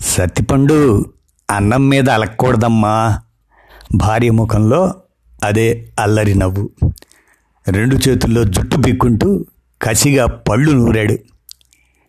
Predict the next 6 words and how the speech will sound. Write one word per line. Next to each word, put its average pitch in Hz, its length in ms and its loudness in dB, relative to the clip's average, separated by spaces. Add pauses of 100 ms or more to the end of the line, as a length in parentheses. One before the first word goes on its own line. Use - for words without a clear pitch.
(960)
"నీ 101 260 2
కోపం 123 800 2 (160)
నీ 110 260 2
క్రాఫ్ 104 420 -2
మీద 131 280 0
చూపించకమ్మా 113 840 -2